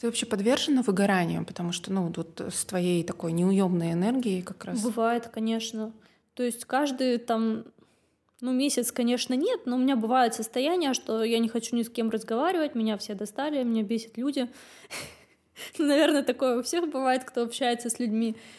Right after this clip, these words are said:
Speaker 2: и работает с людьми с большим потоком. Мне хочется просто, не знаю, в домик под одеялко, чтоб меня никто не трогал с чаем и вот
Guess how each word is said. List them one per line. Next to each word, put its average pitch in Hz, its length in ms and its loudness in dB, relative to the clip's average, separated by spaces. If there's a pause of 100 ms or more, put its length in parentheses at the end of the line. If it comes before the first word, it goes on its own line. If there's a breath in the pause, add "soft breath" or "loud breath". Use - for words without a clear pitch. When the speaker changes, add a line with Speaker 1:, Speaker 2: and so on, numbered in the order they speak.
(200 loud breath)
Speaker 2:
и 226 240 0
работает 220 480 2
с - 100 -10
людьми 220 240 0
с 202 80 -2
большим 208 380 -4
потоком. 226 560 -4 (300 soft breath)
Мне 240 140 -2
хочется 247 360 0
просто, 247 380 -2
не 226 100 0
знаю, 220 420 0 (140)
в 220 300 -14
домик 269 340 -2
под 214 140 -4
одеялко, 220 760 -2
чтоб - 200 -16
меня 233 160 -4
никто 214 300 -2
не 226 140 0
трогал 254 400 -2
с - 80 -10
чаем 240 520 -2
и 214 60 0
вот 208 300 -6